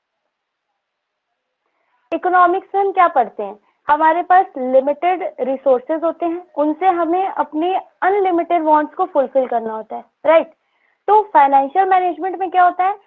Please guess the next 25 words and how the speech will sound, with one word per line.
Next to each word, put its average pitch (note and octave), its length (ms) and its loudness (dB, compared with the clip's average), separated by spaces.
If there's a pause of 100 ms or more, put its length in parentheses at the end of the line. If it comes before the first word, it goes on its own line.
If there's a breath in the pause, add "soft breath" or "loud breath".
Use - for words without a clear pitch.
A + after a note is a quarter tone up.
(160 soft breath)
हमारे D4+ 360 0
पास F#4+ 240 0 (200)
limited D#4+ 640 -4
finance C#4+ 840 0
होता B3 240 -2
है। A3 260 -8
Limited D4+ 440 -2
finance C#4+ 640 0
से F4+ 120 -2
हमारे D4 480 -2
जो D#4+ 160 -4 (260)
unlimited E4 800 -2
wants C#4 380 -2
हैं D#4+ 60 -2
हमारे D4+ 260 -2
business C#4+ 420 -2 (100)
के, F#4+ 80 0
उन्हें D#4 380 -4
fulfill C4 480 -4
करना G3+ 300 -10
है G3+ 80 -20 (1300)
in C#4 100 0
the D4 100 0
best D4 560 0
way। A#3 200 -2